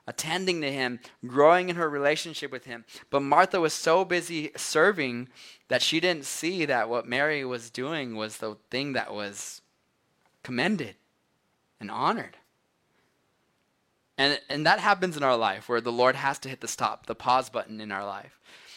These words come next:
I know I've been sharing with you guys recently, we, we, me and my wife were doing ministry, doing ministry, and all of a sudden, uh, she gets sick, and it's like, "Okay, now we gotta quarantine, and we gotta,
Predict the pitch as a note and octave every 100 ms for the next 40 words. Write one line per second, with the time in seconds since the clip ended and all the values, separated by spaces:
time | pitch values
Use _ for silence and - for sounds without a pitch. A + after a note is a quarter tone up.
0 | - G#2+ A#2 A#2+ A2 A2+ A2 B2 - A2
1 | A2+ G#2+ A2 A2 A2 C#3 F3+ E3 C3+ C3+
2 | C3 A#2+ - A2+ A2 A2 _ _ _ _
3 | _ - - - G#2+ - B2+ B2 A#2+ A#2
4 | C3 B2 A#2+ B2 B2 C3 - C#3 B2+ C3+
5 | B2+ C3+ C3 C#3 B2+ B2 A#2+ A#2+ C3+ C3
6 | B2 - - - - - A2+ G#2+ - -
7 | _ - B2+ D3 - G3 D#3+ C3+ B2 A2+
8 | A#2 C3+ - C3+ A#2+ C3+ C3 B2+ B2+ -
9 | D3 D#3+ D3 - C#3 B2+ A#2+ A#2+ A#2+ A#2